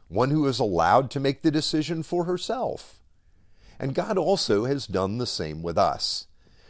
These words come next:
God has placed us in the world with choices we can make every day. Where to use our time and energy, what to invest our lives in, and so on.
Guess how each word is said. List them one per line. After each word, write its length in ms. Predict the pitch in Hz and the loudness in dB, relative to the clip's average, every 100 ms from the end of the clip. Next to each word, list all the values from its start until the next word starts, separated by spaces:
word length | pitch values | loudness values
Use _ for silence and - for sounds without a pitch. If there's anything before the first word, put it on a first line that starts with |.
| - - | -20 -2
God 300 | 104 107 156 | 4 4 4
has 160 | 185 - | 2 -2
placed 460 | - 110 101 - | 0 0 2 2
us 200 | 107 110 | 2 2
in 160 | 104 147 | -2 0
the 60 | 180 | 0
world 440 | 135 85 95 98 | 2 0 0 -2
with 340 | 110 - - | -4 -4 -12
choices 540 | - 165 185 - 110 101 | -6 -2 -2 -2 -6 -4
we 120 | 175 | -4
can 200 | 127 101 | -4 -4
make 240 | 76 - | -4 -4
every 260 | 67 98 98 | -8 -6 -2
day. 400 | 151 180 - - - - - _ _ _ _ | 0 0 -2 -10 -20 -20 -20 _ _ _ _
Where 220 | 78 80 | -4 -2
to 60 | 82 | 0
use 260 | 80 85 90 | -2 -2 -2
our 120 | 90 | -4
time 300 | - 82 80 | -4 -6 -4
and 100 | 87 | -2
energy, 600 | 156 170 151 151 156 147 - - - | 0 0 0 -2 -2 -6 -16 -20 -14
what 240 | 73 98 - | 0 2 2
to 160 | 90 | -4
invest 480 | 85 78 90 87 - | -4 0 -2 0 0
our 160 | 85 85 | 0 2
lives 400 | 127 151 139 139 | 2 2 0 -2
in, 380 | 147 151 156 - - - - - | 0 -2 -4 -10 -20 -20 -20 -8
and 200 | 180 196 | -6 -4
so 320 | - 311 339 | -2 0 0
on. 320 | 85 76 - | 0 -6 -12